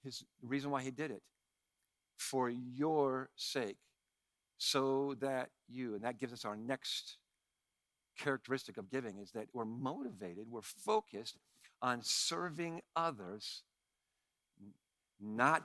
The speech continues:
serving ourselves. We're motivated on serving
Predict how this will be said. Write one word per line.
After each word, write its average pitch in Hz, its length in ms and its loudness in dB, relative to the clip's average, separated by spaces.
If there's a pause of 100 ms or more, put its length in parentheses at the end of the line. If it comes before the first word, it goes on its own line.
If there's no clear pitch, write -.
serving 131 580 2
ourselves. 117 800 -6 (1800)
We're 127 80 2
motivated 131 760 4
on 117 280 -2
serving 135 540 0